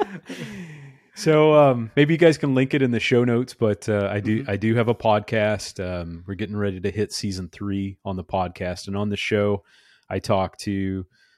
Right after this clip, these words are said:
Speaker 2: uh, Camino pilgrims and authors who are sharing their stories.
Speaker 1: Okay.
Speaker 2: Um, so on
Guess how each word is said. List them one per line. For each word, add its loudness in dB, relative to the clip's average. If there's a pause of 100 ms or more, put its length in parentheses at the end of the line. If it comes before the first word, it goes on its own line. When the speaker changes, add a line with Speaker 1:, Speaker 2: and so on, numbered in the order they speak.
(120)
Speaker 2:
uh, -6
Camino -2
pilgrims 0
and -8
authors -6 (260)
who -4
are -2
sharing -2
their -8
stories. -6
Speaker 1:
Okay. -20 (280)
Speaker 2:
Um, -8
so -4
on -6